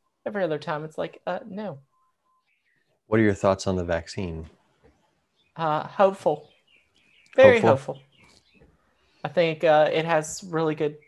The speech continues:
Speaker 1: possibilities. What I've heard and my m-, friends who are in the, uh, more, uh,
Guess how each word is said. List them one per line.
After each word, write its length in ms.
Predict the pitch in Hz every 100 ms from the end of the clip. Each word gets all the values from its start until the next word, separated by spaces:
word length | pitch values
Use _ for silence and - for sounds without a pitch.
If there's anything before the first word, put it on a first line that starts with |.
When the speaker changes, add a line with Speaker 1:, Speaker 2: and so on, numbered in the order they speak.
| _ -
Speaker 1:
possibilities. 840 | - 156 - 151 143 147 156 - - - 196 254 - _ - - -
What 140 | 254
I've 180 | 240 220
heard 340 | 208 165 165
and 300 | 165 151 156 156 - - - _ _ _ -
my 320 | 156 143 139
m-, 400 | 143 151 156 - _ _ _ _ _
friends 480 | - - 151 143 139
who 180 | 143 -
are 260 | 127 127
in 260 | - 127 123
the, 200 | 123 123
uh, 120 | 113 135 _ _ _ _ _ _ _ _ _ _ -
more, 540 | 165 160 143 131 - -
uh, 400 | 135 127 120